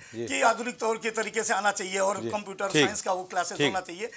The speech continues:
Speaker 2: मैं
Speaker 1: जी।
Speaker 2: इसका वेलकम करता हूँ,
Speaker 1: ठीक है।
Speaker 2: लेकिन इसमें आपकी नीयत सही होनी चाहिए।
Speaker 1: अच्छा।
Speaker 2: हाँ, बस
Speaker 1: चलो, नीयत
Speaker 2: इसके
Speaker 1: तो
Speaker 2: लिए
Speaker 1: सा-,
Speaker 2: मैं
Speaker 1: साहिब साहब बताएंगे।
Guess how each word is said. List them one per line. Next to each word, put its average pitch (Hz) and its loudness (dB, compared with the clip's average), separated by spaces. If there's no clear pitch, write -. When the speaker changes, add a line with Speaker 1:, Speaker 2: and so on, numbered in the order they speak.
Speaker 2:
मैं - -2
Speaker 1:
जी। - 4
Speaker 2:
इसका - 6
वेलकम 277 4
करता 220 0
हूँ, 131 -2
Speaker 1:
ठीक - -4
है। 156 6
Speaker 2:
लेकिन 262 2
इसमें 247 0
आपकी 220 4
नीयत 190 -6
सही 156 -4
होनी 165 -10
चाहिए। 139 -10
Speaker 1:
अच्छा। 117 2
Speaker 2:
हाँ, - 0
बस 151 0
Speaker 1:
चलो, 175 10
नीयत 180 10
Speaker 2:
इसके 196 10
Speaker 1:
तो 190 8
Speaker 2:
लिए 170 2
Speaker 1:
सा-, 165 12
Speaker 2:
मैं 170 12
Speaker 1:
साहिब 165 12
साहब 156 10
बताएंगे। 113 4